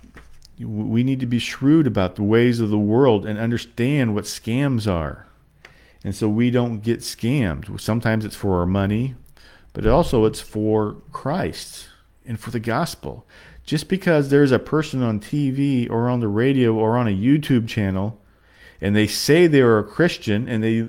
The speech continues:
appear to be reading the Bible doesn't mean they are preaching the truth. We need to be shrewd about what people are teaching. And so we,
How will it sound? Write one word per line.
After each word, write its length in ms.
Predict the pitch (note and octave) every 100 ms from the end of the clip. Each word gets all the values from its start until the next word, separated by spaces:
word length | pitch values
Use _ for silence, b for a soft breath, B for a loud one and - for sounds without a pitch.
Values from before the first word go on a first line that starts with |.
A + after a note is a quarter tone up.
| -
appear 340 | A2 - E3+
to 60 | D#3
be 140 | C3
reading 320 | A2+ B2+ C3+ A#2
the 80 |
Bible 480 | F#2+ G2+ C#3+ D3 A2 b b b
doesn't 420 | - E3 G#3 G3 B2
mean 220 | C3 D3+
they 140 | B2+
are 120 | D#3+
preaching 440 | D3+ - D3+ - E3+
the 80 | D#3
truth. 640 | - D#3+ G#3+ G2+ - _ _ _ _ _ _ _ _ b b b b
We 140 | - D3
need 180 | F#3+ F#3+
to 60 |
be 100 | E3+
shrewd 480 | D#3+ - C#3+ F3 G#3+
about 200 | C#3 B2
what 200 | B2+ -
people 340 | - F3+ -
are 80 | D3
teaching. 600 | C3 - G3+ - A2+ C2 - - _ _ _ _ _ _ _ _ _ b b b b b b b b
And 120 | A#2 A#2
so 100 | C#3+
we, 320 | C#3 C#3+